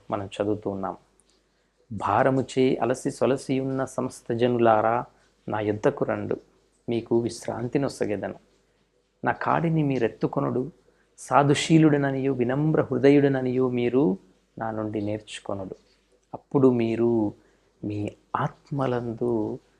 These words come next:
విశ్రాంతి పొందుదురు." ఇచ్చట విశ్రాంతి అనగా క్రీస్తునందు విధేయత ద్వారా తండ్రి దేవునితో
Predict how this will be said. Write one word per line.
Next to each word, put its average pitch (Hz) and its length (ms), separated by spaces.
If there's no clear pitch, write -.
విశ్రాంతి 104 680
పొందుదురు." 98 640
ఇచ్చట - 320
విశ్రాంతి 139 960
అనగా 127 460
క్రీస్తునందు 160 1000
విధేయత 139 580
ద్వారా 135 440
తండ్రి 131 400
దేవునితో 131 800